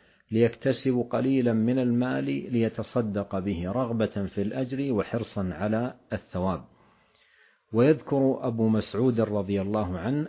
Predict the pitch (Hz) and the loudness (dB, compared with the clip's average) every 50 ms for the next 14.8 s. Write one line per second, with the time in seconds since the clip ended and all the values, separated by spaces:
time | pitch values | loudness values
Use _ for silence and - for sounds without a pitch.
0 | - - 131 131 123 120 113 110 123 120 107 110 101 95 95 95 98 - 104 104 | -4 -2 0 2 2 2 2 2 0 0 0 0 0 0 0 -2 -2 -4 -4 -2
1 | 101 101 101 98 95 - - - 95 - - 113 110 95 87 92 87 - - _ | -2 0 0 -2 -4 -4 -6 -8 -6 -4 -2 0 0 0 -2 -2 -4 -6 -10 _
2 | _ _ _ _ _ _ _ _ - - 110 - - 143 147 143 135 135 123 - | _ _ _ _ _ _ _ _ -6 -6 -4 -2 -2 -2 -2 -2 -2 -2 -2 0
3 | - 113 117 117 - - 135 143 160 - 127 113 - 117 101 - 107 98 90 90 | 0 0 0 0 0 0 -2 -2 0 0 0 -2 0 -2 -4 -2 -2 -2 -2 -4
4 | - - _ _ _ _ _ _ _ _ - 117 110 110 92 113 120 135 - 131 | -6 -10 _ _ _ _ _ _ _ _ -2 0 0 0 2 0 0 0 0 -2
5 | 117 110 120 120 107 104 104 101 104 117 127 131 131 127 117 107 - 107 98 - | -2 0 0 0 0 -2 -2 -2 -2 -2 0 0 0 0 -2 -2 -2 -4 -4 -2
6 | 113 120 127 127 117 123 - 104 92 - 101 101 - 98 - - 127 127 131 123 | -2 -2 0 0 -2 -2 -4 -6 -6 -6 -8 -10 -10 -10 -8 -4 -4 -4 -2 -2
7 | 117 113 - - 98 90 95 117 107 101 101 95 - - 120 117 - - 117 101 | -4 -4 -4 -4 -6 -6 -4 -2 -2 -2 -2 -4 -4 -2 -2 -2 -2 -2 -4 -2
8 | 107 120 127 120 120 107 107 107 110 101 87 92 95 80 101 117 107 98 98 104 | 0 0 0 0 0 0 0 -2 -2 -2 -4 -4 -6 -6 -4 -6 -6 -4 -4 -4
9 | 92 90 92 85 98 110 123 135 139 - - - - 113 - - 151 151 147 147 | -2 -2 -2 -2 -2 -2 -2 -2 -4 -6 -8 -10 -8 -8 -8 -6 -6 -6 -4 -2
10 | 147 135 123 117 113 110 110 104 92 - 80 78 76 - _ _ _ _ _ _ | 0 2 2 2 2 2 2 2 0 -2 -6 -10 -12 -14 _ _ _ _ _ _
11 | _ _ _ _ _ - 110 110 107 - 127 123 123 117 113 107 107 104 101 101 | _ _ _ _ _ -4 -2 -2 0 2 2 2 4 4 4 4 4 4 2 2
12 | 101 95 95 - 107 - - 120 127 123 123 123 131 127 - - 104 113 110 98 | 0 0 -2 -4 -6 -4 -2 0 2 2 4 2 2 -2 -2 -2 0 2 2 2
13 | 87 80 - - - - 85 85 98 104 104 101 98 95 98 131 131 120 123 123 | 0 -2 -6 -10 -14 -14 -8 -4 -2 0 0 2 0 0 0 -2 -2 0 0 0
14 | 139 156 151 139 123 107 - - 117 110 101 - 107 107 117 | 0 0 0 -2 -4 -4 -2 -2 -2 -2 -2 -2 -2 -2 -2